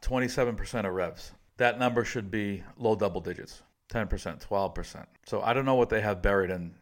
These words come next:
in that number. I, I read the description in the ten Q, and it, it, it just doesn't give you enough color as to know as to what's really going on there. But the,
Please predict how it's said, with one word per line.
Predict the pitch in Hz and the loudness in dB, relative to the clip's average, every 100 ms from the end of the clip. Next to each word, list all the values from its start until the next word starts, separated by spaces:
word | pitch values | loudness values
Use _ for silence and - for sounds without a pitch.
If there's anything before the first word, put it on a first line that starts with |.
| _ _ _ - | _ _ _ -14
in | 90 | -10
that | 87 87 | -8 -8
number. | 87 - - | -10 -12 -12
I, | 95 95 | -8 -4
I | |
read | 95 101 | -2 -2
the | 95 | -2
description | 95 - 101 - 95 | -6 -2 -4 -4 -8
in | |
the | 90 | -8
ten | 82 98 90 | -6 -6 -6
Q, | - 87 85 - _ | -8 -8 -8 -12 _
and | - 92 90 | -8 -4 -4
it, | 85 | -6
it, | - | -6
it | 92 92 | -6 -6
just | 101 107 | -6 -4
doesn't | - 95 95 | -4 -4 -2
give | 95 | -2
you | |
enough | 87 85 | -2 -4
color | - 90 87 | -2 0 0
as | 85 | -2
to | - | -6
know | 87 85 87 | -6 -6 -6
as | 85 | -10
to | 87 82 - | -10 -10 -10
what's | 95 - | -10 -10
really | - 90 87 | -8 -6 -6
going | 85 80 | -8 -10
on | 76 - | -12 -14
there. | - - - _ _ | -14 -16 -18 _ _
But | 98 90 | -4 0
the, | 98 | -2